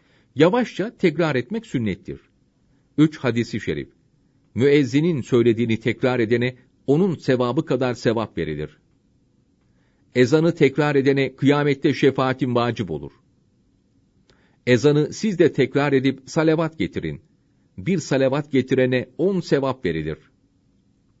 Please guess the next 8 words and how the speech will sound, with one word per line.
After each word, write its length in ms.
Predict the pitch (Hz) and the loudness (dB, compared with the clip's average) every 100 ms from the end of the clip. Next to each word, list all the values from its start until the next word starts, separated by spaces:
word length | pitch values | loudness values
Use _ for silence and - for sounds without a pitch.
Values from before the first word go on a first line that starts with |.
| _ _ _ _ _ _ _ _ _ _ _ _ _ _ _ _ _ _ | _ _ _ _ _ _ _ _ _ _ _ _ _ _ _ _ _ _
İki. 320 | 107 - 78 - _ _ _ _ _ _ - | -14 -10 -10 -12 _ _ _ _ _ _ -4
Müezzinin 800 | 139 170 202 151 208 208 196 - | 0 2 2 2 -2 0 -4 -6
dediklerini 680 | 120 143 139 143 147 147 170 - | -2 0 0 0 0 2 -2 -4
aynen 380 | 190 180 117 | -2 0 -2
söyleyerek 720 | 95 - 110 104 101 185 - - | -2 2 2 4 2 0 -6 -2
ezana 400 | 139 127 151 190 | 0 2 0 0
icabet 600 | 151 127 135 123 117 104 | -2 0 2 2 0 0
edilir. 420 | 82 71 69 - | -6 -8 -10 -16